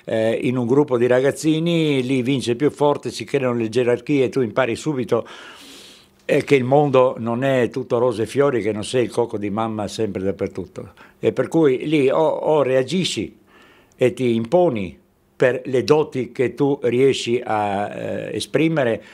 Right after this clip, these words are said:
e per quali il gruppo ti accetta, e allora trovi il tuo posto nel gruppo, oppure sei, eh, sei emarginato e comunque non avresti avuto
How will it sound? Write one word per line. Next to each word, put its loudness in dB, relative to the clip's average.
e -10
per 2
quali 2
il -4
gruppo -4
ti -2
accetta, -2
e -2
allora 2
trovi 0
il -2
tuo 0
posto -2
nel -6
gruppo, 2
oppure 2
sei, 2
eh, 0
sei -2
emarginato 0
e -2
comunque -2
non -6
avresti -2
avuto -2